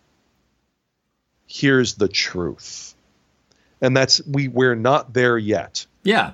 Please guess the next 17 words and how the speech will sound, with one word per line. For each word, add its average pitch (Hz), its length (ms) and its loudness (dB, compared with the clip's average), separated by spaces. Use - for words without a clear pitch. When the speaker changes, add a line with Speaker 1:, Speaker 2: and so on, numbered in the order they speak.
Speaker 2:
I, 117 80 -2
I, 110 400 0
and 101 220 -4
I, - 240 -8
it'll 185 160 2
be 196 160 2
interesting 175 420 0
'cause 113 160 -2
I 127 100 4
don't 117 200 0
remember 113 720 -2
from 95 560 0
the 101 100 2
actual 98 320 0
T 95 220 -4
V 101 180 0
series 90 600 -8